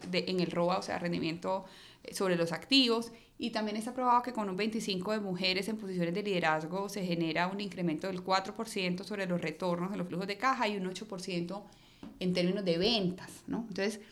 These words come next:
digamos que hay un caso, un caso financiero en el, en tener la diversidad. A mí me gusta decir que en la diversidad hay riqueza.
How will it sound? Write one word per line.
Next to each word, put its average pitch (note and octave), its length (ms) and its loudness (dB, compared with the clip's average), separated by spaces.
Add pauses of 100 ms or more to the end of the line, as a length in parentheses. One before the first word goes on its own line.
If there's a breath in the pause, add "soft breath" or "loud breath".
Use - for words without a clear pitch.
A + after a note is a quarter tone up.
(220 loud breath)
digamos G#3 340 4
que A#3 200 0
hay A3+ 200 10
un C#4 220 8
caso, C4 640 6 (420)
un F3+ 200 2
caso B3+ 360 8
financiero F3 760 2
en E3+ 100 4
el, D#3 240 0
en E3 240 0
tener D#3+ 300 2
la E3+ 80 2
diversidad. E3+ 480 2
A - 20 -4
mí D#3 80 -2
me D#3 100 -2
gusta F3+ 220 -2
decir F3+ 240 -4
que - 80 -6
en F3 60 -2
la F3 80 2
diversidad D3+ 340 -2
hay D3 80 -2
riqueza. E3+ 400 0